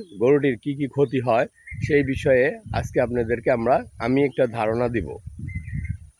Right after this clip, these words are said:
বন্ধুগণ, আহ,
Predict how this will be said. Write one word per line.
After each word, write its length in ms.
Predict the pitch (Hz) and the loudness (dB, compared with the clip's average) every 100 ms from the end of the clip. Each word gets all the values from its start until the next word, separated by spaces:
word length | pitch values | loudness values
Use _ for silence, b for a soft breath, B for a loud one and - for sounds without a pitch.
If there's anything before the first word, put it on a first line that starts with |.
| _ - | _ -4
বন্ধুগণ, 580 | 110 135 151 147 151 262 - _ _ _ _ _ _ _ _ _ _ _ - - _ _ _ _ _ _ _ _ - - _ _ _ _ - - - - - _ _ _ _ _ _ _ _ _ _ | 0 2 4 6 4 0 -8 _ _ _ _ _ _ _ _ _ _ _ -12 -12 _ _ _ _ _ _ _ _ -16 -16 _ _ _ _ -10 -10 -10 -14 -20 _ _ _ _ _ _ _ _ _ _
আহ, 260 | 123 101 | -16 -14